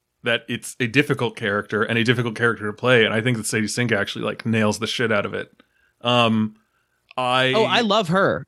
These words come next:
Speaker 2: I think she's great.
Speaker 1: In this movie.
Speaker 2: As an actress.
Speaker 1: In this movie. As an actress in this movie, she's
Speaker 2: <laughs>
Speaker 1: great. Um, Samantha Morton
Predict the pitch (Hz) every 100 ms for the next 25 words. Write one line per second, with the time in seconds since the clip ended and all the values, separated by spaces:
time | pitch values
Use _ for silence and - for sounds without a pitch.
0 | - 170 226 - 143 - 160 113 - _
1 | _ _ _ 165 160 135 156 156 101 -
2 | _ _ _ _ _ _ _ 170 151 143
3 | 120 - 71 - - 143 127 110 139 135
4 | 98 - _ _ _ 131 135 135 123 120
5 | 120 123 110 104 123 123 349 277 254 269
6 | 214 - _ - - - _ 151 160 160
7 | 156 151 _ _ _ _ _ _ 196 220
8 | 165 156 175 165 170